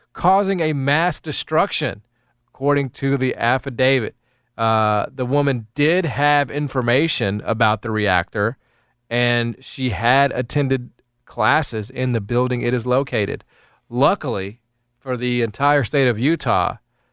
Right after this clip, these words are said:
they did defeat San Diego State thirty-five to seven. Cam Rising threw for two twenty-four and four tutties. Um, thank God.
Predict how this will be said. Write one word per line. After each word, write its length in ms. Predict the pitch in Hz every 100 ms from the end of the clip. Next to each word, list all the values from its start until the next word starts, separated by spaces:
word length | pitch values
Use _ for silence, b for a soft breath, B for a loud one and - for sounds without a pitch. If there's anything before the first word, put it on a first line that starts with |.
| _ _ _ _
they 160 | 123 120
did 400 | 104 139 156 139
defeat 460 | 113 - 143 135
San 240 | - 135 127
Diego 280 | 120 117
State 460 | 104 - 139 147 -
thirty-five 640 | - 131 131 107 123 120 110
to 60 |
seven. 560 | - - 143 147 - - _ _ _ - - - - - - - - - - - - - - - - - - - - - - - - - - - -
Cam 360 | 139 147 123
Rising 440 | 123 135 151 120 104
threw 240 | - 123
for 160 | - 107
two 200 | - 135
twenty-four 460 | - 123 - 127
and 120 | 120 -
four 300 | 135 131 113
tutties. 600 | - 143 113 104 - - b b b b -
Um, 560 | 135 123 117 110 104 _ _ -
thank 180 | 151 147
God. 380 | 190 170 -